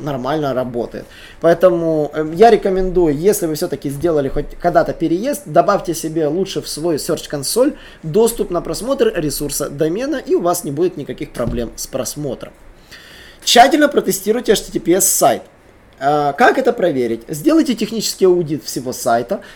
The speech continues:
и проверьте его на смешанный контент. Если вы недавно переезжали, закажите технический аудит,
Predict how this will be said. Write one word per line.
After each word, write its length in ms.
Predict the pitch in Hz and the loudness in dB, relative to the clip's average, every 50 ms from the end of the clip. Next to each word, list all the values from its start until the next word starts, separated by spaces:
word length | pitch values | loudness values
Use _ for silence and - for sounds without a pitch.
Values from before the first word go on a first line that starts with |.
| - - | -10 -6
и 100 | 240 233 | -4 -2
проверьте 560 | 196 233 226 220 214 214 190 151 - - 160 | 4 6 6 6 8 6 4 4 2 -2 -2
его 320 | 156 151 147 165 233 294 | -2 0 2 2 2 2
на 220 | 330 247 233 226 - | 2 0 -2 -2 -4
смешанный 540 | - - - 170 160 151 143 - 147 139 147 | -8 -10 -6 -2 -2 -2 -2 -4 -6 -8 -8
контент. 480 | 147 - 170 170 165 165 151 135 104 - - - - - - - | -4 -4 -4 -4 -2 -4 -4 -6 -6 -10 -16 -20 -20 -20 -14 -4
Если 300 | - 196 240 226 240 220 | 0 2 2 2 2 2
вы 100 | 185 196 | 4 4
недавно 420 | 175 170 190 175 196 170 147 139 139 | 4 4 4 6 6 6 6 2 -2
переезжали, 720 | 139 175 170 151 143 143 143 143 180 226 285 285 285 285 - | -2 -2 -2 0 0 -2 0 2 2 4 4 4 2 0 -2
закажите 560 | 170 160 208 202 - 233 202 196 185 - - | 0 0 0 4 4 4 4 4 2 0 -2
технический 540 | - - - - 151 135 - - - - 151 | -12 -12 -10 -8 -8 -8 -8 -8 -2 0 0
аудит, 420 | 147 139 139 147 151 240 339 349 | 2 2 0 -4 -2 -4 -4 -4